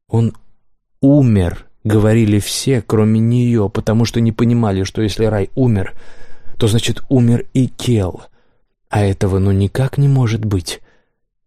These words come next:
И всё-таки её сын не шевелится, не дышит. Его кожу, так недавно остывшую, заливает ужасная сероватая бледность.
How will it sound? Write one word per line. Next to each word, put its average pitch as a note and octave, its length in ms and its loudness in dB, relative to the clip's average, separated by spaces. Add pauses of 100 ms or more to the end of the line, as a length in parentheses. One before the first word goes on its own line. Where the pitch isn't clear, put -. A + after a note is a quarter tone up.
(420)
И - 80 -6
всё-таки - 720 -6 (1200)
её G2+ 320 2
сын F#2+ 560 -4 (360)
не G#2 160 -2
шевелится, G2 680 -6
не G#2 160 0
дышит. G2 560 -6 (480)
Его G#2+ 300 0
кожу, G2+ 420 -2
так - 220 -4
недавно G#2 420 -2
остывшую, A2 640 -4
заливает G#2+ 600 0
ужасная A#2 640 0
сероватая A2+ 580 -2
бледность. G#2+ 720 -2